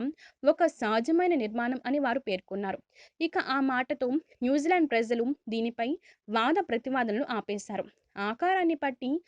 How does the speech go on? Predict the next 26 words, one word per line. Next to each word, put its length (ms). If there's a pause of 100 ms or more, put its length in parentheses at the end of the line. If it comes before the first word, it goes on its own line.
(220)
దానిపై 500
ఉన్న 220
పగుళ్ళని 600
బట్టి, 260 (300)
అక్కడ 300
జరిగిన 380 (360)
రకరకాల 560
విస్ఫోటనల 720
ఆధారంగా 500
కూడా 280 (440)
ఇది 180
చాలా 380
బలమైనది 720
అని 180
కనిపెట్టారు. 560 (260)
అయితే 340 (500)
కొన్ని 280
వేల 300 (120)
సంవత్సరాల 520
క్రితం 320 (260)
అక్కడికి 360
రాళ్ళను 460
ఎలా 200
పెడతారు, 520 (400)
ఆ 100 (140)
గోడ 280